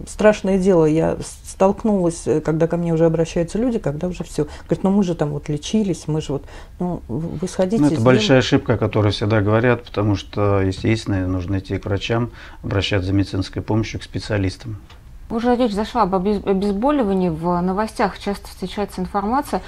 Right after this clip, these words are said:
Speaker 3: Насколько я знаю, в нашем регионе пока таких случаев не было, но, тем не менее, о перебоях, э, с наркотическими обезболивающими.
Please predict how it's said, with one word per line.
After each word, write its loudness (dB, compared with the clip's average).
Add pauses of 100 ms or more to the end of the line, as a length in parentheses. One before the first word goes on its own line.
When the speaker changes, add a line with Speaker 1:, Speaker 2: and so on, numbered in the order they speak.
(300)
Speaker 3:
Насколько -2
я 4
знаю, 2
в 2
нашем -2
регионе 0
пока -4
таких -8
случаев -6
не -2
было, 0
но, 0
тем -4
не 0
менее, 0
о -4
перебоях, 2 (480)
э, 4
с -6
наркотическими 2
обезболивающими. 4